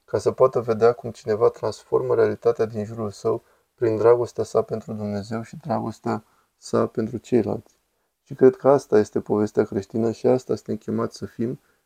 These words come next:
și să vedem împărăția apărând în lume. Ați menționat participarea în Dumnezeu,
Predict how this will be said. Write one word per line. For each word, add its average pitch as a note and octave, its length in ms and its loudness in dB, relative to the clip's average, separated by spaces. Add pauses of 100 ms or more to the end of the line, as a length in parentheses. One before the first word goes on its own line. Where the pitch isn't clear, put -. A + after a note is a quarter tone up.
și - 80 -20
să A#2 100 2
vedem A2 300 2
împărăția A#2 640 -2
apărând A2 560 -2
în G#2 200 -2
lume. G2+ 300 -8 (1160)
Ați A#2 180 0
menționat B2+ 420 0
participarea C3 600 -4
în B2+ 100 -4
Dumnezeu, B2 560 -6